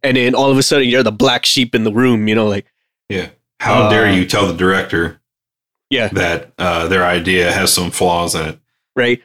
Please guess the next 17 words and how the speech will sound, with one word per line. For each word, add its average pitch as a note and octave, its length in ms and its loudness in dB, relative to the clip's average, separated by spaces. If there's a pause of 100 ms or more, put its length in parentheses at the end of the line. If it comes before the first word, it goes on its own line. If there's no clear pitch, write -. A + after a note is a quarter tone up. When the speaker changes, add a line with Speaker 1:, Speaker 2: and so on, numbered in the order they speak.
(320)
Speaker 1:
Like, A#2+ 260 0
"I C#3+ 100 0
am D#3+ 160 2
infallible C3+ 640 2
and A#2 160 0
you B2+ 140 4
will B2+ 140 4
acknowledge A2 500 -2
this." G#2 340 -4
I'm A2 80 -2
like, G2 160 -12 (140)
"Uh, F#2 600 -8 (800)
here G#2+ 140 -2
we G#2+ 100 0
go." F#2+ 240 -8 (200)
<laughs> - 0 - (920)
Speaker 2:
Yeah. A2+ 220 0